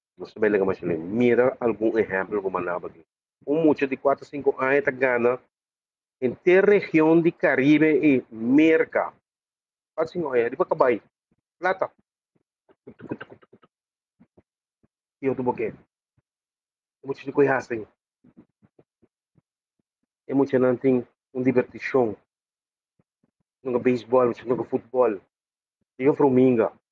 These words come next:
whatever. Dunque, li-, liga baciaca.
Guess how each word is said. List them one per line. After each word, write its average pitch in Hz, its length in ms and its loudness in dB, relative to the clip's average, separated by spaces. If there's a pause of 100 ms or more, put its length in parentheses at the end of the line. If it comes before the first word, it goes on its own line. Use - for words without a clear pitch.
(140)
whatever. 117 520 -2 (1700)
Dunque, 117 220 -4
li-, 117 280 -2
liga 131 200 2
baciaca. 123 520 -2